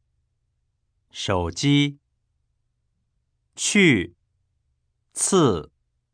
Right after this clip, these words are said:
中国。吃。次。烤鸭。写。篇。论文。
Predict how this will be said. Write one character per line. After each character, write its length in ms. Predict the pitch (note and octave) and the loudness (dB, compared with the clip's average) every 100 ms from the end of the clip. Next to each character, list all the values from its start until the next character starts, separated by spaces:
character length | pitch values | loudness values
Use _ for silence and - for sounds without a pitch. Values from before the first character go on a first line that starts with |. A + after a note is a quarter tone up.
| _ _ _ _ - | _ _ _ _ 0
中 360 | D#3+ E3 D#3+ | 2 2 0
国。 560 | - D2 D2 F2+ A#2 _ _ _ _ _ _ _ _ _ _ _ _ _ _ _ _ | -4 -8 -4 0 0 _ _ _ _ _ _ _ _ _ _ _ _ _ _ _ _
吃。 600 | - - E3 E3+ E3 E3 _ _ _ _ _ _ _ _ _ | -8 -2 2 4 2 0 _ _ _ _ _ _ _ _ _
次。 600 | - - G3 D#3+ G2 D2+ _ _ _ _ _ _ _ _ - | -12 -4 0 2 0 -4 _ _ _ _ _ _ _ _ -16
烤 380 | - D#2 C#2+ | -8 -6 -6
鸭。 460 | D#2+ A2+ B2+ B2+ C3+ _ _ _ _ _ _ _ _ _ _ _ _ _ _ _ | -2 4 4 4 -2 _ _ _ _ _ _ _ _ _ _ _ _ _ _ _
写。 880 | - - - G2 E2+ F2 F#2 A2 A2 _ _ _ _ _ _ _ | -16 -10 -4 -4 -2 -2 0 0 -2 _ _ _ _ _ _ _
篇。 680 | - - D3+ D3+ D3+ D3+ D3 _ _ _ _ _ _ _ - | -6 2 4 4 2 -2 -10 _ _ _ _ _ _ _ -2
论 420 | E3+ F3+ B2 E2 | 2 4 4 0
文。 480 | D#2+ E2 G2+ B2 | -4 -4 -4 -6